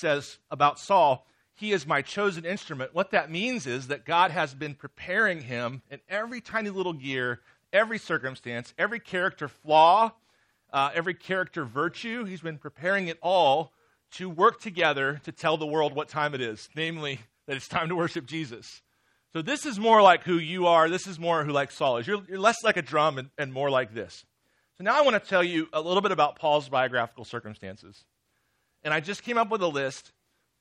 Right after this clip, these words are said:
of, of five significant issues that we would be wise to examine. So they're tribe, Tarsus,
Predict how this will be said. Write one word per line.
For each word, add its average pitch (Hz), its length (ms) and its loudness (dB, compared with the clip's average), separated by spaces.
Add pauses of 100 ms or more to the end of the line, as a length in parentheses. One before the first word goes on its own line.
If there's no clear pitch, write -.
(300)
of, 151 380 2
of 147 120 -4 (120)
five 202 500 8 (200)
significant 180 920 -6
issues 123 760 -10 (440)
that 139 200 -2
we 151 140 -6
would 139 240 -6 (140)
be 135 300 -6
wise 131 360 0
to 127 120 -14
examine. 107 640 -10
So 117 120 -10
they're 113 200 -8 (100)
tribe, 165 560 4 (360)
Tarsus, 147 640 -2